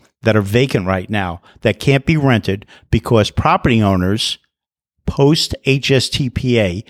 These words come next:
can't raise the rent, regardless of how much money they put into the apartment,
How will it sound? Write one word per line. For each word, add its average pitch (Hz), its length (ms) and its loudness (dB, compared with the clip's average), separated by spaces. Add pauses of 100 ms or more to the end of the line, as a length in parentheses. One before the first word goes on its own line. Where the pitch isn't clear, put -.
(160)
can't 156 500 0
raise 131 400 2
the 113 100 2
rent, 104 420 0 (100)
regardless 117 680 2
of 139 100 -4
how 147 180 0
much 147 260 0
money 131 220 2
they 98 120 -2
put 110 240 -2
into 110 220 -2
the 107 140 -2
apartment, 190 600 0